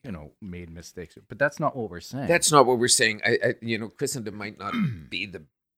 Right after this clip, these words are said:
Speaker 2: best word.
Speaker 1: Best
Speaker 2: It's just,
Speaker 1: word.
Speaker 2: it, it's just kind, it's come up. It's been made popular, and it does pull together some
Speaker 1: Yeah.
Speaker 2: ideas. Um, I think other people have,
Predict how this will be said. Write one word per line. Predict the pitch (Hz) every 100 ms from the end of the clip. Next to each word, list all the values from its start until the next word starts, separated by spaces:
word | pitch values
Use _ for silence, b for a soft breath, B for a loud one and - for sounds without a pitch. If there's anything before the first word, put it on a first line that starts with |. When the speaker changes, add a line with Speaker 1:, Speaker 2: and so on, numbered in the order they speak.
| _ _ _ _
Speaker 2:
best | - - - -
word. | 104 110
Speaker 1:
Best |
Speaker 2:
It's | 104 87
just, | - 67
Speaker 1:
word. | -
Speaker 2:
it, | 123 -
it's | 110 -
just | - 87 -
kind, | 95 98
it's | 113 -
come | 113 92
up. | 90 104
It's | 92
been | - 87
made | 92 87
popular, | - 80 - 78 90
and | 90
it | 95
does | 101 101
pull | - 104
together | 95 95 95 92 85 _ _ _ _ -
some | - 113
Speaker 1:
Yeah. | 98
Speaker 2:
ideas. | 90 95 95 87 92 - - _ _ _ _
Um, | - 73 82
I | 107
think | 110 95
other | 95 95
people | 101 87 92
have, | 92 87